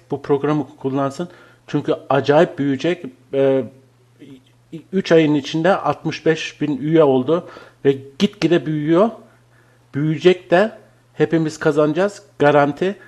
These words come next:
Herkese haber verin. Arkadaşlarınıza, ailenize, herkesi yazın. Ee, V I P'den istediğiniz kadar üye yapabilirsiniz. Arkadaşını üye yapabilirsin.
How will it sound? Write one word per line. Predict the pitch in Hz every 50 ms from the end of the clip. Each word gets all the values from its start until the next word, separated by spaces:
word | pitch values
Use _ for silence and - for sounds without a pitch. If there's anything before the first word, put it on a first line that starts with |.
| - _ - _ _
Herkese | - - 165 160 - - - 156 143 156 151
haber | 143 139 - 135 147 139 151 143 143 131
verin. | 135 143 139 156 170 202 - -
Arkadaşlarınıza, | 123 139 143 - - 139 139 143 135 - - 139 143 143 139 127 131 139
ailenize, | 117 120 135 139 139 135 143 135 139 135 127 143
herkesi | 135 - - 170 185 180 - 170 151 131 147
yazın. | 143 143 127 120 110 101 - - - - - - - - _ - -
Ee, | 123 131 127 131 127 127 123 117 - - - _ _ - _ _ _ _ _ _ _ _ _ _ -
V | 185 190 170 170 160
I | 156
P'den | - - 156 143 165 175 208 233 240 - - - - _ _ _ -
istediğiniz | 160 - - 175 160 180 185 185 170 -
kadar | - - 165 160 175 175 165 - -
üye | 175 165 160 156
yapabilirsiniz. | 151 151 - - 131 120 127 123 127 123 - - 135 156 170 - - - - _ _
Arkadaşını | - 147 156 151 - 143 139 139 - - 147 139
üye | 139 143 139 139
yapabilirsin. | 143 143 135 135 - 135 127 127 127 127 127 139 131 123